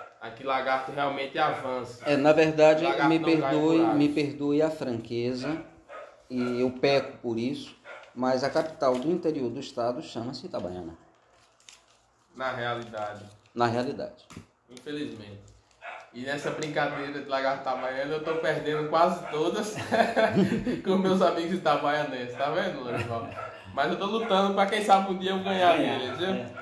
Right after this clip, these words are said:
Speaker 2: Boa
Speaker 1: Essa é
Speaker 2: so-,
Speaker 1: minha
Speaker 2: boa
Speaker 1: guerra.
Speaker 2: sorte nessa sua caminhada.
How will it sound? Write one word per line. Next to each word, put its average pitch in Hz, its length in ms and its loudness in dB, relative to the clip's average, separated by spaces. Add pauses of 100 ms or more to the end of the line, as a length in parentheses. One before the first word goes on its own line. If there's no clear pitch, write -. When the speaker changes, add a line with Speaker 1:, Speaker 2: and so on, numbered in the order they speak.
Speaker 2:
Boa 180 360 8
Speaker 1:
Essa 180 220 2
é 175 40 8
Speaker 2:
so-, 175 60 6
Speaker 1:
minha 185 220 0
Speaker 2:
boa 170 200 4
Speaker 1:
guerra. 175 140 4
Speaker 2:
sorte 180 560 0
nessa 151 360 0
sua 185 300 -4
caminhada. 131 840 0